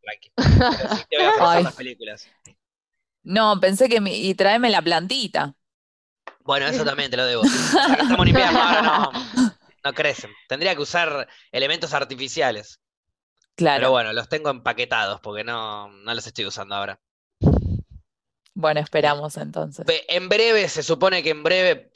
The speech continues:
Speaker 1: tengo, puedo tener la posibilidad de mudarme, entonces no voy a andar haciendo un ciclo de cannabis y me voy a mudar.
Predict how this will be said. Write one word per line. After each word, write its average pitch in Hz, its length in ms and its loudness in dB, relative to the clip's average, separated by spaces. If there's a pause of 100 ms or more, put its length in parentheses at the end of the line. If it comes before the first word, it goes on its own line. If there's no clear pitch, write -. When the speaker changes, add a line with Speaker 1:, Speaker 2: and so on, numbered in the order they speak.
Speaker 1:
tengo, 147 240 -6
puedo 151 160 0
tener 143 160 0
la 143 80 2
posibilidad 131 360 -4
de 135 60 0
mudarme, 131 540 -2
entonces 113 540 -8 (500)
no 120 160 0
voy 120 100 4
a 117 60 2
andar 113 280 -2 (420)
haciendo 123 380 -6
un 117 60 -10
ciclo 131 320 -6
de 123 160 -2
cannabis 139 500 -2
y 113 40 -16
me 101 80 -12
voy 107 100 -4
a 104 60 -4
mudar. 107 300 -4